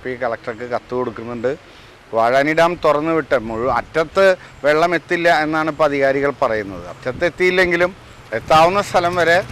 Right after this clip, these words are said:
ഏഹ്, ഉള്ള പ്രദേശങ്ങളിലെ ജനങ്ങളുടെ കുടിവെള്ളക്ഷാമത്തിനൊരു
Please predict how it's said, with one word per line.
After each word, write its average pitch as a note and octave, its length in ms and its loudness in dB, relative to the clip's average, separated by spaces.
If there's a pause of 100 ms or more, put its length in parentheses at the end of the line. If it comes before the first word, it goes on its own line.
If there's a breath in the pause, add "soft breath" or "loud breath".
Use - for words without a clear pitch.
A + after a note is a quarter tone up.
(380)
ഏഹ്, D3+ 180 6
ഉള്ള D#3 360 4
പ്രദേശങ്ങളിലെ E3 920 2
ജനങ്ങളുടെ D#3+ 540 0
കുടിവെള്ളക്ഷാമത്തിനൊരു D#3 1000 0